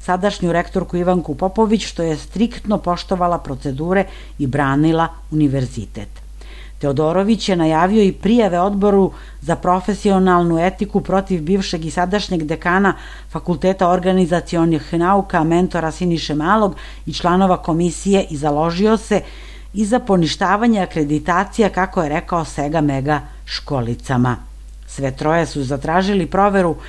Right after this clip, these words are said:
svih doktorata, kako na državnim, tako i na privatnim fakultetima.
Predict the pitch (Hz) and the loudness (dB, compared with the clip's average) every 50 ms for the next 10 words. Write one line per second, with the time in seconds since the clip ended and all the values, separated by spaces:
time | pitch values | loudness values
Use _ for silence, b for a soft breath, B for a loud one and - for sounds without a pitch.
0 | B B B B - - 190 196 240 233 226 202 220 220 - - - 214 202 202 | B B B B -10 -4 2 4 4 6 6 4 2 2 0 0 -2 0 2 4
1 | 202 202 208 - 202 202 190 170 156 - 175 165 156 143 147 147 175 180 208 202 | 2 2 2 0 -2 0 0 -2 -2 0 -2 0 0 0 0 -2 0 2 2 4
2 | 196 190 170 143 170 165 165 - - 175 165 165 165 160 156 B B B B B | 4 4 2 2 0 -4 -4 -2 -2 0 0 2 0 0 -2 B B B B B
3 | - - 151 143 135 143 139 139 - 160 151 139 156 143 - 165 147 131 - 123 | -6 -2 0 2 2 0 -2 0 0 0 0 0 -2 -6 -6 -6 -6 -4 -6 -6
4 | 101 - - 123 113 107 107 104 | -6 -6 -6 -4 -4 -4 -4 -6